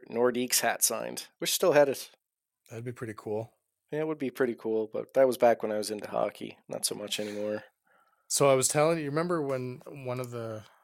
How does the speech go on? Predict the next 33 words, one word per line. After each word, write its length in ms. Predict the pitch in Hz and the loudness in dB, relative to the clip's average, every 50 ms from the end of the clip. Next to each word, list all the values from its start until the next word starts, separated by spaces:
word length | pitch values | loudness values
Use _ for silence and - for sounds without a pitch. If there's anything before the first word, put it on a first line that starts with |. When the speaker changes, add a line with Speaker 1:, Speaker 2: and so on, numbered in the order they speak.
| _ _ _ - | _ _ _ -14
Speaker 2:
one 100 | 131 120 | -12 -12
of 60 | 113 | -10
the 60 | 113 117 | -12 -12
podcasts 580 | - - 113 110 113 - - 117 113 110 - - | -10 -10 -10 -10 -10 -10 -10 -10 -10 -10 -12 -12
we 60 | 123 | -12
were 60 | 113 | -14
talking 320 | - - 113 107 123 - 135 | -12 -12 -12 -14 -12 -12 -12
about, 80 | 120 | -12
I 40 | 117 | -12
was 80 | 113 - | -12 -12
telling 200 | - 131 123 120 | -10 -10 -8 -8
you 60 | 120 | -8
about 180 | 113 110 117 120 | -10 -10 -10 -10
my 140 | 110 107 104 | -10 -12 -10
boss, 400 | 104 117 107 110 110 110 - - | -8 -6 -6 -6 -6 -6 -6 -8
how 160 | 113 110 104 | -8 -8 -10
he's, 320 | 101 120 117 113 107 - | -10 -8 -10 -8 -8 -8
like, 260 | 120 110 107 107 - - | -8 -10 -10 -10 -14 -14
he's 200 | - 127 131 127 | -10 -8 -6 -4
even 280 | 151 143 135 135 123 120 | -4 -4 -4 -4 -6 -4
weirder 360 | 117 120 123 120 123 117 110 | -4 -4 -4 -4 -4 -6 -6
than 240 | 101 110 107 107 110 | -8 -8 -10 -10 -10
me 320 | 110 107 107 101 101 95 _ - | -12 -12 -12 -12 -14 -16 _ -16
with 520 | 127 110 101 98 - - - - - - _ _ _ _ _ _ - - | -14 -14 -12 -12 -14 -16 -18 -20 -20 -20 _ _ _ _ _ _ -20 -16
collecting. 520 | - 113 104 101 - - - - 113 113 - _ _ - - - - - - - - - - - - - - - - | -12 -12 -12 -12 -12 -16 -20 -20 -20 -20 -20 _ _ -20 -18 -18 -18 -20 -20 -20 -20 -20 -20 -20 -20 -20 -18 -8 0
So 200 | - - 120 113 | 2 2 2 2
he 220 | 104 139 160 156 | 2 2 2 4
has 580 | 143 156 147 139 131 131 127 120 - - - - _ _ - | 6 8 8 8 8 4 6 8 8 8 8 6 _ _ 2
<clears throat> 280 | - - 175 180 - - | 4 4 4 4 4 4
almost 400 | 131 135 135 139 139 131 - - | 4 4 6 4 2 2 0 -2
the 100 | 131 120 | -2 -4
entire, 800 | 113 110 - - - 120 120 123 127 131 131 127 120 120 117 - - - | -4 -4 -4 -4 -2 -2 0 0 2 2 2 2 0 -2 -4 -8 -8 -8
like, 200 | 123 113 - | -8 -8 -8